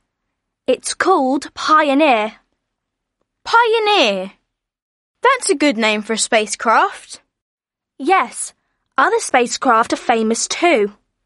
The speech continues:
Speaker 1: Voyager one went into space and sent data to the Earth.
Speaker 2: And which spacecraft is that?
Speaker 1: Oh, that's Huygens. Huygens explored Titan.
Speaker 2: And that one?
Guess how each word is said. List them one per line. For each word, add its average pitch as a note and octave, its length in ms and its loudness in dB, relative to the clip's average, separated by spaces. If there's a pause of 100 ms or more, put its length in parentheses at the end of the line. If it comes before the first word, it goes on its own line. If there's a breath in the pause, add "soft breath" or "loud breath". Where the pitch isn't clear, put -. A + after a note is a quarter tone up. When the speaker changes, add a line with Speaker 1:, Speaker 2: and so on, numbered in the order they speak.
(360)
Speaker 1:
Voyager D#4+ 520 2
one C4 520 0
went C4+ 260 0
into G4+ 240 0
space A3+ 440 -2
and B3 140 0
sent A#3 360 -2
data C#4 560 0
to A3+ 200 -2
the A#3 160 0
Earth. G#3+ 460 -2 (1200)
Speaker 2:
And E4 200 0
which A4 420 0
spacecraft C4 840 0
is A#3 260 -2
that? C4+ 680 0 (360)
Speaker 1:
Oh, D#4 240 2 (500)
that's - 220 2
Huygens. B3+ 800 -2 (480)
Huygens D4+ 520 0
explored C4+ 560 0
Titan. B3+ 640 -2 (720)
Speaker 2:
And C#4 280 0
that A#3+ 540 0
one? E4 220 4